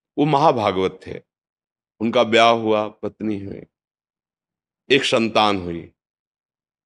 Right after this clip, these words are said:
जब संतान हुई तो उनको, पत्नी को प्रसव पीड़ा में बहुत कष्ट होता है, उसका रोना चिल्लाना, ये सब सुन करके जब प्रसव हो गया,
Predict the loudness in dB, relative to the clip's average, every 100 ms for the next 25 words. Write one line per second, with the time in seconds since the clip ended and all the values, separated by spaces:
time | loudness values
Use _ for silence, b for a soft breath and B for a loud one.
0 | _ _ -2 0 0 0 2 2 2 0
1 | -2 -2 -4 -4 -4 -2 -2 -6 _ _
2 | -2 0 2 0 -2 -4 -2 0 0 0
3 | 2 2 2 0 -6 -2 2 2 0 -6
4 | -6 -10 -8 -10 -10 _ _ _ _ _
5 | _ _ -6 -2 4 4 4 2 0 0
6 | 0 0 0 -2 -2 -2 -4 -8 -8 -6
7 | -4 -4 -6 -4 -4 -4 -4 -6 0 2
8 | 2 2 2 0